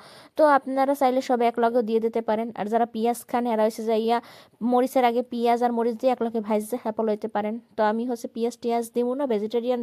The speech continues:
রানমু, হেয়ার লেগে আমি পেঁয়াজ টিয়াজ দেই নাই। তো আমি একটু হালকা হিং দিয়ে লইছিলাম, তারপরে হচ্ছে যে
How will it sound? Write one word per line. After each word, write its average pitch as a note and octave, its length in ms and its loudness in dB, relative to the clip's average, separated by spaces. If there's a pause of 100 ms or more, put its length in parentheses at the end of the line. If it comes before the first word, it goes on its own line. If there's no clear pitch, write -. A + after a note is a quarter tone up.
রানমু, B3 260 -2 (480)
হেয়ার A#3 300 2
লেগে A#3 260 2 (300)
আমি A#3+ 120 -2 (100)
পেঁয়াজ A3 300 0
টিয়াজ A3 220 0 (120)
দেই A#3+ 200 8
নাই। G#2 100 -12 (300)
তো - 100 -6
আমি B3+ 140 -2
একটু C#4 200 -2
হালকা A#3 220 2 (100)
হিং A#3 120 2 (160)
দিয়ে A#3+ 180 0
লইছিলাম, A#3 380 0 (460)
তারপরে A3 420 2
হচ্ছে A3+ 300 -2
যে A#3 60 0